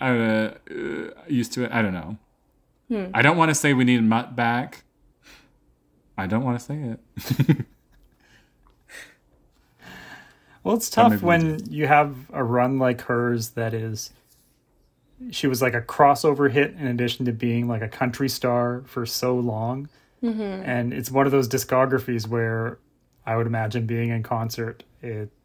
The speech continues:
Speaker 3: even if you are familiar with Shania Twain, there's probably, like, a few songs that pop in there that you're reminded of that were actually, you know, substantial hits at the time. And
Speaker 1: Well, like, Come On Over, I think out of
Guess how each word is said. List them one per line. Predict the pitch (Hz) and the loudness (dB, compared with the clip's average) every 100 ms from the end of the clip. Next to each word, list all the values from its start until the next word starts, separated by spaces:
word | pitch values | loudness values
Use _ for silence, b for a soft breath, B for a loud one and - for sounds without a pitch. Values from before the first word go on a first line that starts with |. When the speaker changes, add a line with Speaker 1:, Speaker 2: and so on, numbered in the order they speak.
| _ _ _ - | _ _ _ -4
Speaker 3:
even | 135 139 | 0 2
if | 135 135 | 0 0
you | 139 131 127 - | 0 0 -2 0
are | 131 127 | 4 4
familiar | 123 127 123 120 117 | 2 -2 0 0 -2
with | 117 113 | -2 -4
Shania | 123 117 113 | -4 -4 -4
Twain, | - 120 113 | -6 -6 -6
there's | 113 | -6
probably, | - 120 120 | -4 -4 -2
like, | 110 107 | -4 -6
a | |
few | - 123 | -4 -4
songs | 117 117 113 | -2 -2 -4
that | 117 - | -6 -6
pop | 117 120 | -6 -4
in | 117 | -4
there | 117 110 | -4 -4
that | 110 113 - b b b 131 | -6 -10 -12 b b b 0
you're | 131 | 2
reminded | 120 120 127 135 123 | 2 2 2 2 0
of | 113 110 - - | -2 -4 -8 -6
that | 123 | -6
were | 117 120 | -2 0
actually, | 120 117 127 117 113 - | 0 0 0 -2 -2 -4
you | 123 | -6
know, | 107 110 - _ _ _ _ | -4 -8 -16 _ _ _ _
substantial | - 156 117 143 139 151 127 | -2 0 2 2 2 2 2
hits | 139 120 135 | 2 0 -2
at | 117 | -4
the | - | -6
time. | 123 110 107 113 b b b b - | -6 -8 -10 -14 b b b b -6
And | 127 123 120 | -4 -2 4
Speaker 1:
Well, | 135 147 | 6 6
like, | 143 139 131 - _ _ | 6 2 0 -6 _ _
Come | - 139 196 | -2 0 2
On | 190 | 2
Over, | 123 175 151 110 110 - | 0 0 0 2 0 -2
I | 113 | -6
think | - 143 123 | -2 -4 -2
out | 117 127 | -2 0
of | 113 - | -2 -4